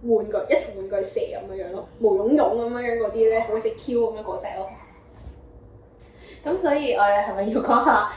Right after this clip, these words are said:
Speaker 2: 除咗蛙化之外，我哋有冇啲咩蛇化現象出現咗？
Speaker 1: 但係咧，我哋即係呢個，我哋因為夾，即係傾大綱嘅時候有傾過啦，跟住我哋發現咧，都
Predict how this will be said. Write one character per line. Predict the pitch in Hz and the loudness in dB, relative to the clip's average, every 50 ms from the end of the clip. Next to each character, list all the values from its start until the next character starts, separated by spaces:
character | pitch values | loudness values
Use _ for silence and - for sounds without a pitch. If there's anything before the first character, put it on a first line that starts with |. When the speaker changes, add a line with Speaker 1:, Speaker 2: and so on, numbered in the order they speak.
| - - - - | -12 -16 0 4
Speaker 2:
除 | 196 | 8
咗 | 233 240 294 | 8 8 10
蛙 | 320 320 320 320 339 | 8 8 8 8 8
化 | 339 294 233 220 | 8 8 8 8
之 | - - 262 | 6 4 4
外， | 220 | 4
我 | 202 202 | 4 4
哋 | 202 | 2
有 | 190 185 180 | 0 0 -2
冇 | 185 196 | -2 -4
啲 | 202 | -4
咩 | 226 233 247 | -2 -2 -2
蛇 | 240 - 233 - 160 - 175 180 | -2 -2 -4 -4 -4 -4 -8 -8
化 | - 185 180 180 | -6 -4 -4 -4
現 | 180 175 175 170 - | -4 -6 -8 -10 -12
象 | - 180 - - | -14 -16 -16 -14
出 | - - | -12 -12
現 | - - 381 320 - - | -12 -12 -14 -16 -16 -16
咗？ | - - - - - - - - | -16 -16 -16 -14 -12 -12 -6 -4
Speaker 1:
但 | - 392 | -2 0
係 | 381 403 359 339 | 4 6 6 8
咧， | 370 403 453 523 - - | 8 8 6 6 6 4
我 | - - | 4 4
哋 | 508 494 466 | 2 2 0
即 | - 392 | 0 -2
係 | 392 349 | -2 -2
呢 | 392 403 | -2 -2
個， | 392 349 | 0 0
我 | - 233 226 220 214 220 | 2 4 4 2 2 0
哋 | 220 214 208 | 0 -2 -2
因 | 220 240 | -2 -2
為 | 269 247 - - | -2 -4 -4 -4
夾， | - - - - - - - - - - - - - - | -4 -4 -4 -6 -10 -12 -16 -20 -20 -20 -20 -20 -16 -8
即 | - 311 | -6 -6
係 | 320 | -6
傾 | - - 330 285 285 294 294 294 | -4 -2 -2 -2 -2 -2 -2 -2
大 | 277 - - - - - | 0 -2 -2 -2 -4 0
綱 | - 226 226 226 240 254 | 4 4 6 6 4 4
嘅 | 247 233 | 0 -2
時 | 220 | -2
候 | - - - - | -4 -6 -6 -6
有 | - - | -8 -8
傾 | - - 233 233 240 240 | -6 -6 -4 -4 -4 -4
過 | 240 233 - - | -2 -2 0 0
啦， | - 214 - - | 0 -2 0 2
跟 | 554 - | 2 2
住 | - - - | 2 2 0
我 | 294 | 0
哋 | 277 269 - - | 0 -2 -4 -8
發 | - 330 285 285 - - - | -6 -4 -2 -2 -2 -4 -6
現 | 277 285 277 269 277 | -8 -8 -6 -6 -4
咧， | 302 349 359 370 | -2 -2 0 0
都 | 427 427 427 440 415 427 - | 2 4 4 4 4 2 -2